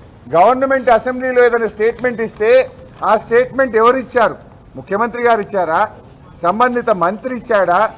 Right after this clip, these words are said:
వాళ్ళ పేరు ఉంటది కింద. గవర్నమెంట్ స్టేట్మెంట్ అనేది అసెంబ్లీలో ఎప్పుడైనా పెట్టినప్పుడు ఆ స్టేట్మెంట్ ఎవరు చేస్తున్నారు?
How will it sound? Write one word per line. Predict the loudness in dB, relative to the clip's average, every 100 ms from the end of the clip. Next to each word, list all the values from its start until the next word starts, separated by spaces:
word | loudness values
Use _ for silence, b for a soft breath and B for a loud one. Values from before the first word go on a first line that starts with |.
| -8 -2
వాళ్ళ | 0
పేరు | 0 2 4
ఉంటది | 2 -2 -4
కింద. | -6 -4 -4 -8 -20 -20 -16 -2
గవర్నమెంట్ | 2 2 0 -4 -4
స్టేట్మెంట్ | -2 -2 -2 -4 -2
అనేది | 0 2
అసెంబ్లీలో | 0 -2 -6 -4 0 0
ఎప్పుడైనా | 0 -4 -2
పెట్టినప్పుడు | -2 -4 -4 -4 -2 -2 -4 -4 -20 b b -8 -2
ఆ | -2
స్టేట్మెంట్ | 0 -2 -2 -4 -2
ఎవరు | 2 2
చేస్తున్నారు? | 2 0 0 -2 -2